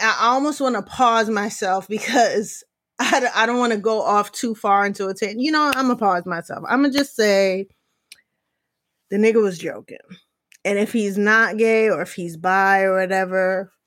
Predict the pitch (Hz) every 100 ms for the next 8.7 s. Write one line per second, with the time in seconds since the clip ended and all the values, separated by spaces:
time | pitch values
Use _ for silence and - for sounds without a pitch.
0 | _ _ _ _ _ _ - - 214 185
1 | 165 - - - _ _ - 175 185 220
2 | 233 214 202 208 208 208 196 - - -
3 | 208 214 214 208 208 - 185 180 - -
4 | 208 190 160 170 - - - - - _
5 | - 175 196 185 185 180 190 190 190 190
6 | 185 170 170 156 - - - - _ _
7 | _ _ - - 196 180 - - 202 190
8 | 180 - - 190 180 175 165